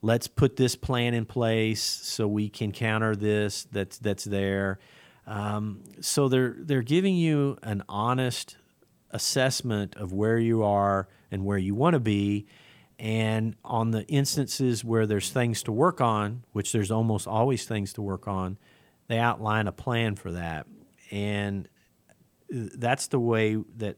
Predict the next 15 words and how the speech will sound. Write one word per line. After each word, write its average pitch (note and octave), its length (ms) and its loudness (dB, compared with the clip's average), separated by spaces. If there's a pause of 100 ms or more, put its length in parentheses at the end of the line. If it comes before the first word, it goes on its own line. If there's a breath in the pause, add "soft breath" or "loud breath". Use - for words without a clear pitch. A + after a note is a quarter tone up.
(140)
we C3+ 180 -2
would C3 160 0
go G#2 160 0
about F#2 380 -2
it, F#2+ 200 -4 (580 loud breath)
is A2+ 500 0
we A2+ 140 2
confirm C3 560 2
all B2+ 160 8
the B2 100 4
good B2 600 4 (100)
and G#2 600 -2
the F#2 100 -2
past A2+ 720 0
effort B2 500 0